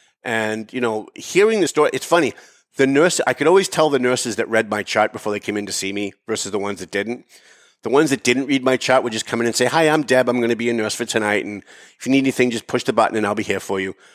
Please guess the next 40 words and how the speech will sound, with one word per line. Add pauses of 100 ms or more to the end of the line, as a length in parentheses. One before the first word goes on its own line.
(160)
The
ones
that
had
read
my
chart, (560)
they'd
peek
around
the
corner (500)
and
they'd
look, (380)
"Mister
Duggan,
are
you
okay?" (500)
And
I'd
say, (220)
"Yeah,
no,
I'm
doing
okay." (220)
She's
like,
"Oh,
you're
awake. (360)
I'm
so
glad
you
can
talk." (280)
Like,